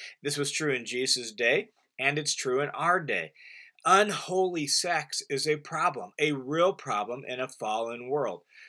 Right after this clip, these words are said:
For example, in the country where I live, the United States of America, a sexual assault happens every, get this,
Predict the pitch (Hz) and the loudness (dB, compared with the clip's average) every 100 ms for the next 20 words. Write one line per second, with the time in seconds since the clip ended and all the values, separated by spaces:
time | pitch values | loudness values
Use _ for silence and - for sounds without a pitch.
0 | _ - 139 143 - 151 156 131 113 117 | _ 0 2 2 4 6 4 2 -6 -6
1 | - 160 160 175 147 143 139 143 127 104 | -4 -4 -2 -2 2 4 6 6 4 -2
2 | - 110 110 123 135 - - 139 143 143 | -4 -8 0 0 0 -6 -2 -2 -2 -6
3 | 123 120 120 110 104 107 123 - - _ | -6 -4 -2 -2 -4 -6 -6 -8 -20 _
4 | - 135 143 139 _ _ - - 180 180 | 0 6 6 4 _ _ -6 -4 0 0
5 | - - 220 214 214 156 147 - 175 156 | 2 2 8 6 6 0 4 4 4 2
6 | 139 - 185 170 165 117 120 - - - | 0 -4 0 0 0 -10 -8 -12 -12 -6
7 | 165 190 185 196 160 165 170 113 120 | 0 0 2 0 0 -6 -4 -6 -6